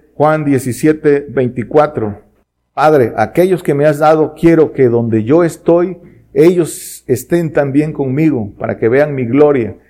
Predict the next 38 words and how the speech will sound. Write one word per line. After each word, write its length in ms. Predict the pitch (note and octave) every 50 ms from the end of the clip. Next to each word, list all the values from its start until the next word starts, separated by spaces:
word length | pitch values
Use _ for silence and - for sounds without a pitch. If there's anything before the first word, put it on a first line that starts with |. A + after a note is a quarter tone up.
| _ _ -
que 80 | B2
me 120 | A#2 A#2+ C3
has 140 | C3+ A#2+ B2
dado, 380 | C#3+ C#3 C#3 B2+ A2 G#2 G2+
por 180 | - A#2+ - -
cuanto 240 | - A2+ G#2 - A#2
me 140 | A2+ B2
has 140 | C#3+ C#3+ -
amado 360 | B2 B2 C3+ C#3 C#3 C#3 C3
desde 160 | A#2 G#2 A#2 A#2+
antes 360 | B2+ C3 - C#3 B2 A#2+ A2+
de 100 | A2+ G#2+
la 160 | G#2 G2 -
constitución 840 | - G#2+ G2+ G2+ - - G#2+ G2 - G#2+ G2+ - - B2+ B2+ B2+ B2 - _ _ _ _ _ _
del 640 | _ G#2 A2 A2+ G#2+ G#2+ - - - A#2 A2+ A2 G#2
mundo". 640 | A2 A#2+ C3+ C#3 C3 A#2+ G#2 F#2+ F#2 F2 F#2 F#2+ - - -
Esto 320 | A#2+ A#2 - - C#3+ D3
es 140 | D3+ D3 -
para 240 | - - B2+ A#2 A2+
el 120 | A2 A2+
que 120 | A2+ A#2+ A2+
le 120 | A2+ A2
siguió 280 | A2 - G#2+ A#2 C3+ D3
a 60 | C#3
donde 280 | C3 B2 A#2 G#2+ G#2 -
quiera 280 | - C3+ C3+ C3+ A2
que 140 | - A2+ A2
va. 320 | A2+ B2 C3 B2+ - - _ _ _ _ _ _ _
Dice, 360 | - A#2 B2+ B2 B2+ C#3 C3+
así 280 | A#2+ A2 G#2+ - E3 D#3+
como 480 | D#3+ E3 D3+ C#3 C3 B2 A2+ - - _ _ _ -
estamos 440 | A#2 A#2 - - D3 D3+ D#3 D3 B2+
llamados 400 | C#3 C3 C3+ C#3+ D3 C3+ A2 C3+
a 80 | A2+
seguirle, 480 | - B2+ A#2 A#2+ C3+ D3 D3 C#3 C3 -
que 280 | - C3 C3 C#3+ F3
es 240 | F#3 F3 - - - -
hacer 800 | C#3 B2+ - - - F3 F3+ F#3 F#3+ F3 C#3 G#2+ - - _